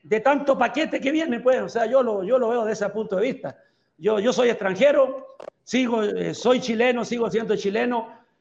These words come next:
pero soy un agradecido de, de Guatemala y del fútbol de Guatemala, porque me ha cobijado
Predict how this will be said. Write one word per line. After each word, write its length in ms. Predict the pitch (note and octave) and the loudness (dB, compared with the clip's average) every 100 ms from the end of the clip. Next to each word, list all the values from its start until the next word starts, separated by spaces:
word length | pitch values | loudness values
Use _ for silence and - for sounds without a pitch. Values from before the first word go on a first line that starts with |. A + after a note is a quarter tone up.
| _ | _
pero 180 | F#3 F#3 | -4 -2
soy 200 | - A#3+ | 0 0
un 100 | B3 | 0
agradecido 720 | A3 G3+ F#3+ F#3 B3 C4+ A#3+ | 0 0 0 -2 0 2 2
de, 380 | G3+ F#3 E3+ D#3 | 2 -2 -4 -2
de 80 | F3+ | 0
Guatemala 800 | F#3 F#3 F#3+ G#3 C#4+ D4+ D#4+ - - _ _ _ - | 0 0 0 2 2 0 -2 -10 -20 _ _ _ -2
y 140 | F#3+ | 0
del 160 | G3 G3 | 2 2
fútbol 380 | F#3 F3 A3+ | 0 2 0
de 80 | G#3+ | 0
Guatemala, 640 | F#3+ F#3 F#3+ A#3+ G#3+ D#3 - | 0 -2 -2 -2 -2 -4 -4
porque 340 | F3 - E3+ | -6 -4 -2
me 120 | F3 | -2
ha 100 | G3+ | -2
cobijado 840 | F#3+ F#3 E3+ A3 A3+ G#3 E3+ G#2+ | -2 0 0 2 2 2 -2 -6